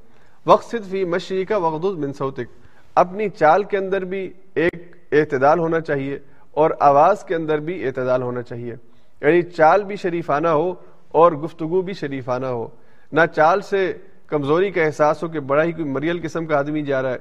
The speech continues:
یا بڑا ہی کوئی متکبر جا رہا ہے، اور نہ ہی گفتگو سے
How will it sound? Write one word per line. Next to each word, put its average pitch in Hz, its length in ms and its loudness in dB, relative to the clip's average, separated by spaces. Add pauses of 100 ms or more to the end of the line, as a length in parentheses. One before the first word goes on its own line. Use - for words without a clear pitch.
یا 135 100 -4
بڑا 160 240 4
ہی 190 80 2
کوئی 180 160 0
متکبر 156 500 -4
جا 143 260 -2
رہا 127 120 -4
ہے، 120 80 -6 (380)
اور 160 120 0
نہ 180 120 4 (120)
ہی 208 40 0 (160)
گفتگو 190 360 -4
سے 170 300 -2